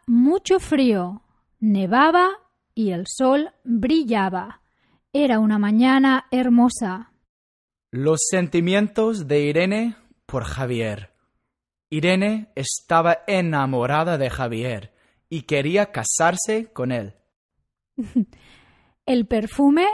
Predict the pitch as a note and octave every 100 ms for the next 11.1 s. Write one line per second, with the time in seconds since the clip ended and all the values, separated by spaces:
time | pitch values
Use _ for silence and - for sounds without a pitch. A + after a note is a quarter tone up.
0 | - - A3+ G3 G3 - D#3+ F#3 D#4 C4+
1 | F3+ - _ _ _ _ - G3+ - F3+
2 | F3+ C4 D#4 E4+ - _ _ F#3+ F#3 G#3+
3 | D4+ E4+ F4 F4 - G#3 F3 - F3 F#3+
4 | C#4 C#4 F3 - _ _ _ _ _ _
5 | _ _ C3 C3+ C3+ C3+ D3+ F#3+ G3 C#3+
6 | C#3 C3+ C3+ C#3 C3 A2+ G2+ _ _ _
7 | _ _ C3 B2+ C3+ F3+ G#3 F3 D#3 C#3+
8 | C#3 B2 A#2+ _ A#3 A#3 - C#3 C#3 E3+
9 | F3+ G3 G3+ - _ _ _ - D#3+ D3
10 | - C#3+ D3+ G3+ F#3+ C#3+ C3+ E3 G3 A3